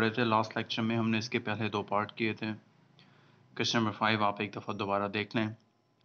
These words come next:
Derive the expression for instantaneous displacement, instantaneous velocity and acceleration of the projectile, sorry, of the projection of a particle moving in a circle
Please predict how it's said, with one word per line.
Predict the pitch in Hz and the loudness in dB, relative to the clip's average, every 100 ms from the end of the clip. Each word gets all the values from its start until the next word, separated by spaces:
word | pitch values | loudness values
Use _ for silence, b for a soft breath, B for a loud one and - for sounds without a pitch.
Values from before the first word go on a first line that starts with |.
| b b b b _ | b b b b _
Derive | 113 107 95 | 2 2 2
the | 107 | -4
expression | - - 113 - 117 | -4 -4 -2 0 -2
for | 120 107 | 0 -2
instantaneous | 104 - 110 107 110 107 104 104 | -2 -4 -2 0 0 -2 -4 -8
displacement, | - - 110 - 113 107 104 110 | -4 0 0 0 -4 -4 -4 -8
instantaneous | 104 107 101 107 104 95 | -6 -6 -2 -2 -2 -6
velocity | - 104 101 - 104 113 107 | -6 -2 -2 -2 -6 -2 -2
and | 101 | -2
acceleration | 101 - 92 98 - 104 90 - _ b b b b b b b b - | -8 -8 -4 -4 -4 -4 -6 -12 _ b b b b b b b b 2
of | 113 - | 2 2
the | 113 107 | -2 0
projectile, | 104 110 117 101 110 107 - _ _ _ _ _ _ _ _ _ _ _ _ _ _ - - - | -2 -2 2 4 4 0 -8 _ _ _ _ _ _ _ _ _ _ _ _ _ _ -20 -20 -4
sorry, | 113 104 98 | -2 0 0
of | 107 - | 0 0
the | 123 | -2
projection | 113 117 113 135 120 | 0 0 0 2 2
of | 113 | 0
a | 113 | 2
particle | 107 113 113 113 110 | 2 2 0 0 0
moving | 110 110 | 0 0
in | 110 110 | 0 -2
a | |
circle | - 110 - 110 113 | -2 -4 -2 -4 -4